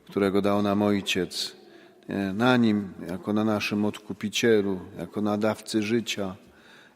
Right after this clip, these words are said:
jako na tym, który nas wyzwala, nie? Ale teraz, e,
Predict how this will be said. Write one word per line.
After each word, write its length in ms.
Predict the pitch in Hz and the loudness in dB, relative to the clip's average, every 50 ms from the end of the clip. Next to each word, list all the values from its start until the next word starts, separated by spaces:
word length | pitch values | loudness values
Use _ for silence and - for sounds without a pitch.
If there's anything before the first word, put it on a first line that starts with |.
| - | -10
jako 220 | - 92 90 - 113 | -10 -8 -2 0 2
na 180 | 113 110 113 | 2 2 2
tym, 200 | 110 - 110 104 | 2 0 -2 -2
który 180 | 98 - 113 110 | -2 -2 -2 0
nas 240 | 110 110 107 98 98 | 0 0 0 -2 -4
wyzwala, 880 | 98 107 110 104 98 104 101 110 107 104 101 98 95 92 90 92 92 - - - - - - | -4 -4 -2 -2 -2 0 0 2 2 2 2 0 0 -2 -4 -8 -12 -16 -20 -20 -20 -20 -16
nie? 200 | - - 113 120 _ _ _ _ - - - - - - - - _ _ _ | -12 -12 -12 -12 _ _ _ _ -20 -20 -20 -20 -20 -20 -20 -20 _ _ _
Ale 360 | - - 107 110 110 104 101 | -4 0 2 4 4 4 2
teraz, 640 | 98 - 117 110 117 123 127 123 - - - - - - - - - - - - - - _ _ _ - - | 2 2 2 4 4 4 2 2 0 -2 -4 -6 -10 -18 -20 -20 -20 -20 -20 -20 -20 -20 _ _ _ -18 -16
e, 340 | 104 - 92 92 90 90 | -10 -8 -6 -6 -6 -8